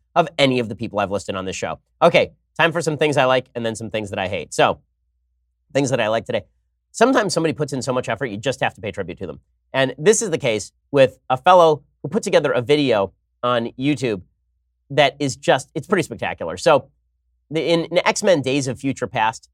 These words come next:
there is a scene in which a character, Quicksilver, who's sort of like the Flash for D C, but he's, uh, in Marvel, so he's, you know, super duper fast, where th-, there's a scene where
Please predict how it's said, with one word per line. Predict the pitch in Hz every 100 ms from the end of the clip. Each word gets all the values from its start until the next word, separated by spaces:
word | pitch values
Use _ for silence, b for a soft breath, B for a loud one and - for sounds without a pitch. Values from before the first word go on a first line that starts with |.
| _
there | 131
is | 139
a | 143
scene | - 175 135
in | 117
which | 110
a | 113
character, | - 160 147 107
Quicksilver, | - 165 - 104 69 -
who's | 110
sort | - 135
of | 113 101
like | 110 98 _
the |
Flash | - 123 113 110
for | 110
D | 101 113
C, | - 113 107 _ _
but | - 90
he's, | 104 90 -
uh, | 90 82 - _
in | 123
Marvel, | 120 101 64
so | -
he's, | 95 80 _
you | -
know, | 82
super | 135 113
duper | 110 95
fast, | 113 104 - _ _ _ _ _ _
where | 147 135 -
th-, | 143 135
there's | 147 127
a |
scene | 123 190 131 117 - _ _ _
where | - 139 127 120